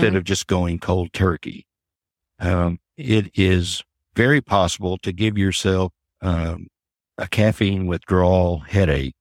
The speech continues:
Speaker 2: and those are miserable.
Speaker 1: Yeah.
Speaker 2: They feel very much like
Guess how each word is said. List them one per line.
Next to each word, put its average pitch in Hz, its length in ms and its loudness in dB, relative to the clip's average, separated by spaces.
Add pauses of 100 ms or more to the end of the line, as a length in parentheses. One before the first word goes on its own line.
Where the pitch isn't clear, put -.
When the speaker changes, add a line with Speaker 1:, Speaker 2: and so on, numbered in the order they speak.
(540)
Speaker 2:
and 95 240 -2
those 110 280 2
are 92 160 0
miserable. 90 680 -4 (300)
Speaker 1:
Yeah. 156 340 0 (800)
Speaker 2:
They 98 320 2 (340)
feel 117 280 4
very 110 280 2
much 101 300 0
like 87 240 0